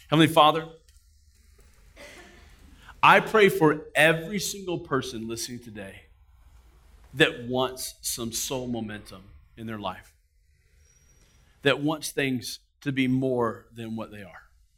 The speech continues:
And so, Lord, I ask that as they sit down to just try this, to just try reading their Bible a little bit this week, God, I ask that you would meet them there and that you would reveal yourself to them in that moment.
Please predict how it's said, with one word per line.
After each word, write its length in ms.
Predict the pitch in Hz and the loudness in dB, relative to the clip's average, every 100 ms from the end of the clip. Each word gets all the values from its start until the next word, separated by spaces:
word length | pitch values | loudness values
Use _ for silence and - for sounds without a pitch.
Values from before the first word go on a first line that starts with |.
| _ _ _ _ _ _ - | _ _ _ _ _ _ -14
And 120 | 117 | -10
so, 100 | 127 | -6
Lord, 220 | 127 135 | 0 4
I 180 | 123 139 | 4 4
ask 420 | 131 131 131 - | 2 -2 -4 -6
that 220 | 127 117 - - | -2 -2 -2 0
as 260 | 123 123 104 | 2 2 4
they 200 | 135 151 | 4 4
sit 300 | - 165 - | 0 -6 0
down 400 | 131 139 170 170 _ _ | 2 2 -6 -14 _ _
to 100 | 127 | -8
just 260 | 123 143 - | -2 -2 0
try 440 | - 139 117 139 | 0 4 4 4
this, 460 | 156 175 - - - _ _ _ _ | -2 -8 -10 -16 -20 _ _ _ _
to 80 | 147 | 0
just 240 | 156 - | 2 2
try 480 | - - 147 143 156 | 0 4 6 8 6
reading 320 | 165 160 165 | 6 4 6
their 80 | 165 | 4
Bible 460 | 131 135 147 151 143 | 6 6 6 4 4
a 40 | |
little 200 | 147 147 | 4 -2
bit 160 | 151 143 | -8 -12
this 240 | 139 - | -14 -8
week, 340 | 151 165 165 _ _ _ _ _ - | -4 -6 -8 _ _ _ _ _ 2
God, 200 | 147 139 | 4 6
I 60 | 143 | 4
ask 220 | 147 143 | 2 0
that 100 | 127 | -6
you 340 | 117 123 160 156 | -6 -8 -8 -4
would 160 | 135 | -2
meet 320 | 120 135 151 | 0 -2 -2
them 200 | 139 123 | -6 -8
there 280 | 110 98 95 _ _ _ _ - | -10 -14 -20 _ _ _ _ -8
and 120 | 135 | -2
that 100 | 131 | -2
you 200 | 131 156 | -2 -4
would 160 | 156 127 | -4 -6
reveal 340 | 123 107 135 | -8 0 0
yourself 720 | 143 139 120 135 123 123 - _ _ _ | 0 -4 -10 -6 -6 -8 -18 _ _ _
to 200 | - 143 | -6 -6
them 260 | 104 92 95 | -6 -16 -20
in 180 | 113 117 | -10 -6
that 200 | 113 104 | -6 -8
moment. 300 | 110 98 90 | -12 -14 -18